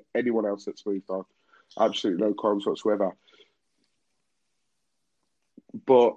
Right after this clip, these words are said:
I think the best thing for us to finish the podcast on is the absolutely amazing news, if it's true,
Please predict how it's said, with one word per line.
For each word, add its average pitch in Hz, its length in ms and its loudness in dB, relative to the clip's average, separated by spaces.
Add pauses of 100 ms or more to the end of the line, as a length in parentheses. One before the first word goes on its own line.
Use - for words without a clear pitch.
(120)
I 127 140 4 (240)
think 131 360 0 (360)
the 123 200 -2 (200)
best - 640 0 (380)
thing 131 500 0 (720)
for - 140 2 (100)
us - 220 -2
to - 100 -12
finish 151 560 2
the 143 60 -4
podcast 131 640 -2
on 110 280 -4 (580)
is 131 220 -2
the 131 300 0
absolutely 143 640 0
amazing 151 720 -2
news, 139 680 2 (280)
if - 180 -8
it's - 180 -12
true, 98 320 -10